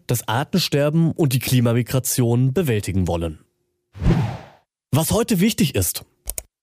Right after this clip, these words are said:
Die T-Online-Redaktion blickt für Sie heute unter anderem auf diese Themen. Deutschland wird in Afrika verteidigt.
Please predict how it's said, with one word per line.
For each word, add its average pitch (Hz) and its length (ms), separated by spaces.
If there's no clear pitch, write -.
Die 151 120
T-Online-Redaktion 156 880
blickt 131 200
für 131 120
Sie 139 180
heute 135 380
unter 160 240
anderem 110 400
auf 202 200
diese 110 320
Themen. 85 380
Deutschland 160 680
wird 165 120
in 175 100
Afrika 147 560
verteidigt. 87 680